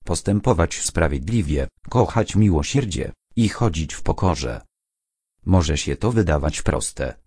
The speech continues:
ale życie w takiej wierze w praktyczny sposób jest znacznie większym wyzwaniem, gdy wymaga pójścia w kierunku przeciwnym, niż zmierza społeczeństwo.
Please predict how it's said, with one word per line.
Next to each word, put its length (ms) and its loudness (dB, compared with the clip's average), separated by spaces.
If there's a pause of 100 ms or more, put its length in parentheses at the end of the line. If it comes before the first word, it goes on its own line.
(140)
ale 240 4
życie 340 2
w 80 -6
takiej 360 2
wierze 380 0
w 80 -8
praktyczny 600 2
sposób 520 -2
jest 300 0
znacznie 500 0
większym 540 2
wyzwaniem, 680 0 (220)
gdy 280 0
wymaga 500 2
pójścia 500 2
w 80 -6
kierunku 440 0
przeciwnym, 720 -2 (180)
niż 380 2
zmierza 460 4
społeczeństwo. 1000 2